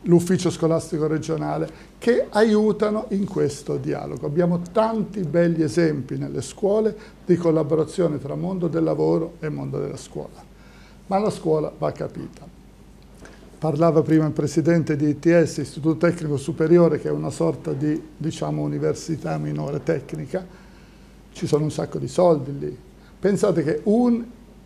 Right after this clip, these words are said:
istituto professionale ha più studenti di tutti gli I T S d'Abruzzo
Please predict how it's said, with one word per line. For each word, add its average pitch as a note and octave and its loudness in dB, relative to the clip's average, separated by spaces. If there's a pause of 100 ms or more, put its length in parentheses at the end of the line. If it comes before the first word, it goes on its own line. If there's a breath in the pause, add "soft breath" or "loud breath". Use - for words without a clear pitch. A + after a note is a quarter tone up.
(140)
istituto F3 2
professionale D3 -2
ha D#3 -2
più A#3+ 0
studenti G#3 2
di F3+ 0
tutti C#4 0
gli G#3 -2
I G#3 -2
T F#3 4
S F3 0
d'Abruzzo - -4